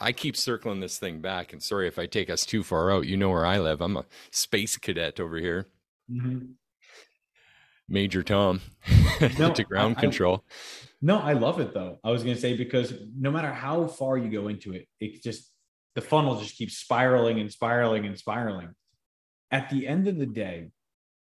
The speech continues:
Speaker 2: the cu-, if the customer is not educated as to why going flat rate benefits them, we can always ask questions that ask the opposite, such as, "Was I wrong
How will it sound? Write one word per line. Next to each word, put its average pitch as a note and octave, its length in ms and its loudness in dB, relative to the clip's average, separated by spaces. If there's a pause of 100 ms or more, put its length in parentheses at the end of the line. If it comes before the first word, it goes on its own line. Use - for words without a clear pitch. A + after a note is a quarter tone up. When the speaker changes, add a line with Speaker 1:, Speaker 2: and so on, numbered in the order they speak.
Speaker 2:
the B2+ 80 -4
cu-, D3 180 -4
if C#3+ 100 -4
the C3+ 100 -2
customer G3 500 -2
is A#2 120 -2
not A2+ 320 -4
educated G2+ 640 -8
as F#2+ 180 -10
to A2 120 -6
why G#2 500 -2
going G#2+ 360 -2
flat G#2 440 -6
rate G2+ 340 -8
benefits G#2 460 -10
them, C3+ 400 -6 (600)
we C3 120 -2
can B2+ 300 -2
always D3 560 4
ask A2+ 380 -8
questions G#2 560 -6
that G2 240 -6
ask G2+ 240 -12
the G2+ 180 -10
opposite, - 420 -12 (440)
such A#2 220 -2
as, G#2+ 300 2 (760)
"Was C#3+ 260 4
I D3+ 180 2
wrong A#2+ 680 2